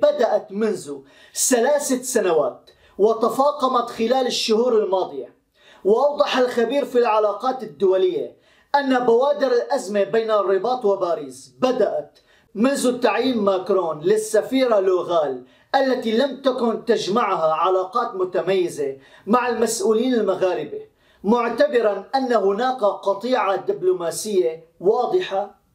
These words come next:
بين البلدين. وتابع المحلل قائلاً:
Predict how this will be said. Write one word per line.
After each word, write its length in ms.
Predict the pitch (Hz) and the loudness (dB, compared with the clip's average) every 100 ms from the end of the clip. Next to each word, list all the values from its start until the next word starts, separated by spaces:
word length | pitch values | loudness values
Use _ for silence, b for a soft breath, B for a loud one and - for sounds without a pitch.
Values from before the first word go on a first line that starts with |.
| - | -2
بين 240 | 226 214 | 2 2
البلدين. 420 | 190 170 143 - - - | 2 0 -4 -6 -12 -2
وتابع 680 | 214 214 277 285 285 247 | 0 0 2 2 2 0
المحلل 560 | 247 226 - 269 254 220 | -2 -6 -6 -2 0 -2
قائلاً: 560 | 214 220 214 156 131 | 0 0 0 -2 -8